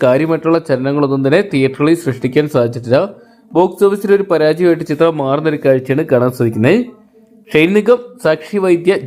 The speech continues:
ജോണി ആന്റണി, ജോയ് മാത്യു, മധുബാൽ, നിഷാന്ത് സാഗർ തുടങ്ങിയ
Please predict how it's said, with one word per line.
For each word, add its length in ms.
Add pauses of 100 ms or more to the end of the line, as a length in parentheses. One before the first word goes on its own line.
ജോണി 220
ആന്റണി, 360 (360)
ജോയ് 240
മാത്യു, 420 (320)
മധുബാൽ, 480
നിഷാന്ത് 320
സാഗർ 200
തുടങ്ങിയ 360